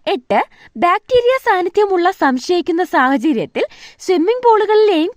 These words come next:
കിണറുകളിലെയും മറ്റും വെള്ളം സൂപ്പർ ക്ലോറിനേറ്റ് ചെയ്യുന്നതാകും ഉത്തമം. സാധാരണ ഉപയോഗിക്കുന്നതിലും അളവ് ബ്ലീച്ചിംഗ് പൗഡർ ഇതിന് ഉപയോഗിക്കേണ്ടി വരും. അങ്ങനെയുള്ളപ്പോൾ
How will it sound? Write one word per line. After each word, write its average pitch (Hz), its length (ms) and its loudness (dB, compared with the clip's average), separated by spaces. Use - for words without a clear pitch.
കിണറുകളിലെയും 392 720 2
മറ്റും 359 300 -2
വെള്ളം 214 320 0
സൂപ്പർ 392 380 0
ക്ലോറിനേറ്റ് 415 460 0
ചെയ്യുന്നതാകും 359 720 -2
ഉത്തമം. 190 520 -4
സാധാരണ 320 520 0
ഉപയോഗിക്കുന്നതിലും 330 920 0
അളവ് 277 260 2
ബ്ലീച്ചിംഗ് 285 480 -2
പൗഡർ 247 400 -2
ഇതിന് 302 240 -2
ഉപയോഗിക്കേണ്ടി 294 640 -2
വരും. 160 340 -8
അങ്ങനെയുള്ളപ്പോൾ 392 800 0